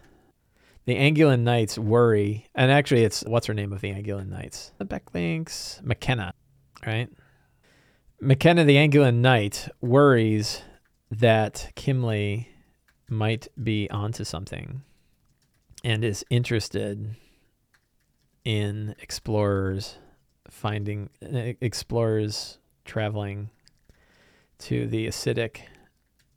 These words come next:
portals to find out why, to find out what's there. She worries about incursions by nasty otherworldly creatures.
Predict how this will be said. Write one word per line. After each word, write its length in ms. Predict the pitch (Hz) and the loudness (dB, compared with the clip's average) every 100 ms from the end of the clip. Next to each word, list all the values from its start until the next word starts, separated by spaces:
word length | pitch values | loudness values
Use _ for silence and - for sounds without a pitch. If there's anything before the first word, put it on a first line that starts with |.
| _ | _
portals 600 | - 69 64 - - - _ _ _ _ _ _ _ _ _ | -8 -6 -6 -10 -14 -20 _ _ _ _ _ _ _ _ _
to 80 | - | -20
find 440 | _ 151 156 151 151 | _ -4 -2 -2 -2
out 420 | 139 127 120 - | -2 -2 -4 -8
why, 800 | 117 117 120 113 110 110 107 - _ _ _ _ _ _ _ _ _ _ - _ | -4 0 0 0 -2 -4 -6 -10 _ _ _ _ _ _ _ _ _ _ -20 _
to 80 | - | 0
find 200 | 147 131 | 4 4
out 60 | |
what's 180 | 113 - | 4 2
there. 360 | 120 104 87 - _ _ _ _ _ | 0 0 -4 -14 _ _ _ _ _
She 220 | - 131 | -4 -2
worries 840 | 131 147 160 156 151 143 - - - _ _ - | 4 6 8 8 6 4 -4 -14 -18 _ _ -6
about 640 | 117 117 117 117 110 - - _ _ | -4 0 2 2 0 -8 -20 _ _
incursions 1000 | 120 107 - 110 104 95 - - - - _ _ _ _ _ _ _ _ _ _ _ _ _ _ _ - | -8 -6 -4 -6 -6 -12 -16 -16 -18 -20 _ _ _ _ _ _ _ _ _ _ _ _ _ _ _ -14
by 680 | 120 104 107 104 85 - _ _ _ _ _ _ _ _ _ _ _ _ _ _ | -8 -6 -6 -10 -12 -16 _ _ _ _ _ _ _ _ _ _ _ _ _ _
nasty 680 | - 110 104 101 - 110 110 - | -16 -10 -10 -10 -10 -10 -10 -10
otherworldly 640 | 107 107 - 101 - - | -10 -10 -10 -10 -12 -14
creatures. 520 | - 110 - - - | -14 -14 -18 -20 -20